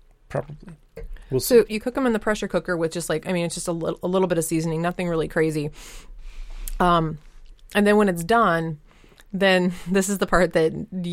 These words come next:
Speaker 2: if you do, <laughs> if your stomach is squeamish about stuff, you, you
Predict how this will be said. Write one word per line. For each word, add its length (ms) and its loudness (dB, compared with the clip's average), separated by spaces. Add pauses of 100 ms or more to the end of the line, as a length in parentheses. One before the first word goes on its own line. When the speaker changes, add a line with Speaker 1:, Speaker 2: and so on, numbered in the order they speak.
Speaker 2:
if 240 -4
you 100 2
do, 320 -2 (120)
<laughs> 380 -6
if 100 -6
your 80 0
stomach 340 0
is 100 0
squeamish 400 2
about 180 2
stuff, 180 0 (340)
you, 200 -2 (260)
you 260 -4